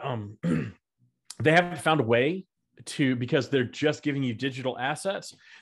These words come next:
they haven't fa-, figured out a way to block password sharing. I think that's what you're, uh, that's a big problem.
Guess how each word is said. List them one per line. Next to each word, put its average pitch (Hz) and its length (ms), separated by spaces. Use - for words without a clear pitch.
they 165 80
haven't 185 160
fa-, 190 280
figured 175 260
out 165 100
a 139 40
way 147 160
to 127 60
block 135 320
password 123 400
sharing. 73 280
I 113 40
think 120 180
that's 139 240
what 127 200
you're, 113 240
uh, 131 140
that's 139 280
a 131 60
big 120 460
problem. 110 640